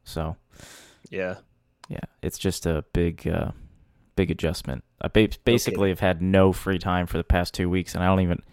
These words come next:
Speaker 1: it didn't, I didn't even realize it'd been two weeks.
Speaker 2: Yeah.
Speaker 1: Um, and, uh, yeah, it's, uh,
Speaker 2: Do you also not realize how much free time you had before?
Speaker 1: Yes.
Speaker 2: Like, "Oh my goodness."
Speaker 1: Was thinking about that today, 'cause sometimes, because he's been fussy, it's like, okay,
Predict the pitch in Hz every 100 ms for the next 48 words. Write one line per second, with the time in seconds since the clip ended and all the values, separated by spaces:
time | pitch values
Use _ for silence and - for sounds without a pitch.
0 | _ - 117 135 107 90 131 113 92 92
1 | 85 85 80 90 95 95 67 67 65 -
2 | - - _ _ _ _ _ - 80 110
3 | 82 90 - _ _ _ _ - 80 80
4 | 80 80 80 80 78 - _ _ 95 90
5 | 82 - _ _ - - - - 87 107
6 | 113 117 110 98 92 98 98 92 92 95
7 | 90 90 - - 101 87 85 85 87 85
8 | 85 82 87 - 80 82 - - 110 110
9 | 87 - 82 - - 87 80 - 82 -
10 | 104 - 120 120 107 107 101 92 - 87
11 | 90 85 87 113 95 - - _ _ _
12 | _ _ - 131 135 120 92 87 87 -
13 | - - 87 87 85 - 82 - 73 -
14 | 80 76 90 85 85